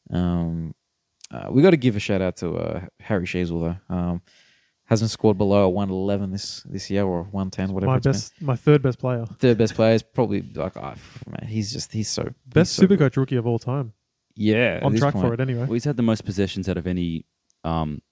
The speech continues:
Speaker 3: first year, like, first four games of all time.
Speaker 1: Yeah, that's, that's insane, man.
Speaker 2: Love you,
Speaker 1: Um,
Speaker 2: Shees.
Speaker 1: yeah, nah, he's, uh, he's, he's, he's warmed our hearts, um, in the North Melbourne faithful. Um, it's as long as, for him, as long as he stays at half back, he's a keeper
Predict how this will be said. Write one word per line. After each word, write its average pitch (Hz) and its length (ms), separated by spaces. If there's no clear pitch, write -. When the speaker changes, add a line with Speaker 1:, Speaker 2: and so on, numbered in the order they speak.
Speaker 3:
first - 380
year, 85 220
like, - 260
first 87 280
four 85 180
games 85 420
of 80 80
all 80 100
time. 76 280
Speaker 1:
Yeah, 73 220
that's, - 320
that's - 180
insane, - 400
man. - 160
Speaker 2:
Love 127 140
you, 123 60
Speaker 1:
Um, 123 60
Speaker 2:
Shees. 135 100
Speaker 1:
yeah, 73 300
nah, - 200
he's, 82 220
uh, 87 160
he's, 98 480
he's, 104 400
he's 95 400
warmed 104 480
our 95 100
hearts, 85 420
um, 82 340
in 95 60
the 90 80
North 87 240
Melbourne 87 220
faithful. 101 440
Um, 87 440
it's 123 220
as 123 100
long 175 200
as, 151 100
for - 140
him, 131 320
as 101 160
long 160 120
as 156 80
he 117 100
stays 113 500
at 95 80
half 104 260
back, 107 300
he's 113 160
a - 20
keeper - 340